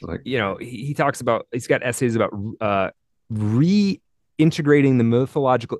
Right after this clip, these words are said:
Speaker 2: image back into a culture destroying itself with abstraction,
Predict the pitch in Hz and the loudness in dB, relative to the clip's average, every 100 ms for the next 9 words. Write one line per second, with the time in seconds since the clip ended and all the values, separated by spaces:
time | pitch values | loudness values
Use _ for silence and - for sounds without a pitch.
0 | - 131 120 104 95 110 120 - 120 - | -2 0 0 -2 -4 -2 -2 -2 -6 -2
1 | 117 98 - 120 117 110 95 95 - 110 | -2 -2 0 0 0 -4 -4 -6 -6 0
2 | 117 120 113 - 110 107 - 104 - 107 | 2 2 -2 -2 0 0 -2 -6 -4 -6
3 | 104 101 - 104 101 107 - 98 - | -6 -6 -8 -4 -4 -4 -6 -6 -8